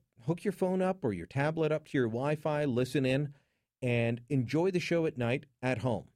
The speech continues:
You can connect it to your T V, you connect, connect it to your Beats pill, whatever you want. But just,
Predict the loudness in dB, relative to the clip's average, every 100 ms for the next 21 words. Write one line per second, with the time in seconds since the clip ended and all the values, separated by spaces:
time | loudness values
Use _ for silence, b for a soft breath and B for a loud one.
0 | _ _ _ _ _ _ _ _ _ _
1 | _ _ _ -14 -8 -2 -2 -2 -8 -6
2 | -2 -2 -2 -2 0 -2 -6 -8 -4 -4
3 | -4 _ -4 -2 -2 -4 -6 -4 -4 -2
4 | -4 -4 0 0 2 0 0 0 0 0
5 | -4 -12 _ _ _ _ _ _ _ _
6 | _ _ _ _ _ _ -2 0 2 -2